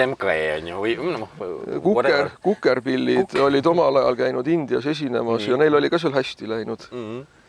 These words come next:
Speaker 2: Ja ma tean veel ansambleid, kes on käinud, et, eh, m-, mulle on nendest räägitud,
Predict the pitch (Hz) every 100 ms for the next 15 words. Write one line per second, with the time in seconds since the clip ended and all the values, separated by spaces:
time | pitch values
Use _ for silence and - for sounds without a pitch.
0 | _ - 147 165 185 220 196 226 156 196
1 | 170 131 127 151 143 120 - 117 - 120
2 | 143 143 123 120 127 - - 131 135 156
3 | - - - 175 190 170 170 151 135 -
4 | 170 147 123 - 110